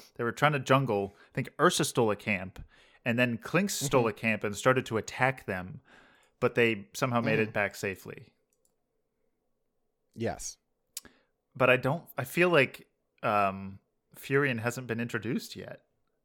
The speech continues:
Speaker 2: Well, there was, she was carried by a tree person, and that was the original before she met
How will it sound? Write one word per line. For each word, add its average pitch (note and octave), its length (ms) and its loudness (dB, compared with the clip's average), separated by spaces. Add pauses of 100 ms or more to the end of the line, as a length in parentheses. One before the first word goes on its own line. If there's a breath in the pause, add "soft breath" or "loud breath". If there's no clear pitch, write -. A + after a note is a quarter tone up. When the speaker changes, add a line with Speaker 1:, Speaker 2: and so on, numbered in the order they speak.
(640 loud breath)
Speaker 2:
Well, F3 220 10
there F#3+ 160 6
was, F#3+ 200 4
she - 200 -2
was F#3+ 160 0
carried A3 380 0
by F3+ 120 4
a D#3+ 100 4
tree D3+ 260 -4
person, - 500 -6 (400)
and C3+ 380 -2
that D3 140 6
was C#3+ 120 4
the C#3 120 0
original C3 680 0
before D3 320 2
she C3+ 180 -2
met A#2 360 -4